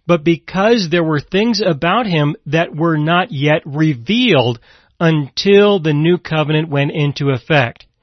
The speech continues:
This is the glory of God, or the glorification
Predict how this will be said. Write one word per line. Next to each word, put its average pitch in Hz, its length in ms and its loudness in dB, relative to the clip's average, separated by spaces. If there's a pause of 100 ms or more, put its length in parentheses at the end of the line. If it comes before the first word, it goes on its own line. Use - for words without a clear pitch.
(420)
This 208 460 2
is 196 240 0
the 165 120 2
glory 190 520 2
of 151 220 0
God, 160 320 2
or 156 220 2
the 139 160 -2
glorification 160 1040 -2